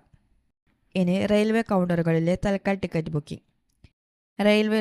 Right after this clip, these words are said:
റിസർവേഷൻ കൗണ്ടറുകളിലും തൽക്കാൽ ടിക്കറ്റുകൾ ബുക്ക് ചെയ്യാം. എങ്ങനെയെന്ന് നമുക്ക് നോക്കാം. യാത്രാ വിവരങ്ങളും യാത്രക്കാരുടെ വിവരങ്ങളും അടങ്ങിയ ഒരു അപേക്ഷാ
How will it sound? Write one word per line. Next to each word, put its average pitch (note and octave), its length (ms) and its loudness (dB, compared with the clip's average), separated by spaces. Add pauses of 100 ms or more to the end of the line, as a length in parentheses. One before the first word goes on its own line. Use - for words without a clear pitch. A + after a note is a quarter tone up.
റിസർവേഷൻ F3 500 -2 (100)
കൗണ്ടറുകളിലും E3 640 -2 (420)
തൽക്കാൽ F#3+ 380 2
ടിക്കറ്റുകൾ E3 380 -2 (100)
ബുക്ക് E3 180 -6 (100)
ചെയ്യാം. D#3+ 220 -6 (260)
എങ്ങനെയെന്ന് F3 360 -2
നമുക്ക് D#3+ 260 -6
നോക്കാം. D3+ 280 -6 (760)
യാത്രാ A3+ 380 0
വിവരങ്ങളും E3+ 420 2 (120)
യാത്രക്കാരുടെ F#3 580 2
വിവരങ്ങളും E3 500 0
അടങ്ങിയ E3 280 -2 (120)
ഒരു E3+ 140 4 (120)
അപേക്ഷാ D#3+ 400 -2